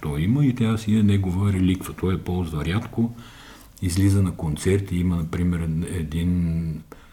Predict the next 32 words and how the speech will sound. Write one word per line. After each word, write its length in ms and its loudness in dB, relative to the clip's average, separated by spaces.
кавър 380 -2
на 580 -4
Елвис, 560 -2
пее 280 0
той 320 -8
Don't, 960 -2
Don't, 340 0
това 200 -4
е 40 -4
с 200 -12
Телекастера, 640 -4
защото, 440 -8
нали, 160 0
петдесетте 580 -2
години 540 0
и 100 -6
така. 260 -8
Та 100 2
това 220 2
е 100 4
Телекастера. 640 0
Не 100 0
знам 200 2
дали 140 2
беше 300 -2
интересно, 520 -4
дали 340 -2
се 160 -8
разбира 340 -6
какво 240 -10
говоря 420 -10
изобщо. 340 -18